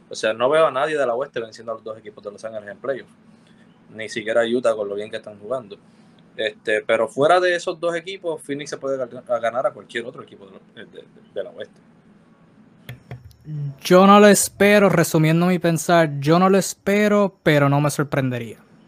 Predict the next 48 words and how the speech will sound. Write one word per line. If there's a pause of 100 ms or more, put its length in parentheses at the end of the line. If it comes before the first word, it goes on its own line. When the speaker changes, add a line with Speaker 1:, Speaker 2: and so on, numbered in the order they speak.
(120)
Speaker 2:
Yo
creo
que
así
yo
puedo (120)
Speaker 1:
Ah,
bueno.
Speaker 2:
resumir
mi
pensar.
Speaker 1:
Si
pasa,
no
me
sorprende.
Si
dan
una
batalla
de
seis,
siete
juegos
contra
cualquiera
de
los
dos
equipos
de
Los
Ángeles,
no
me
sorprende
tampoco. (580)
Eh,
obviamente
sé
que
van
a
dar
un
buen,
un
buen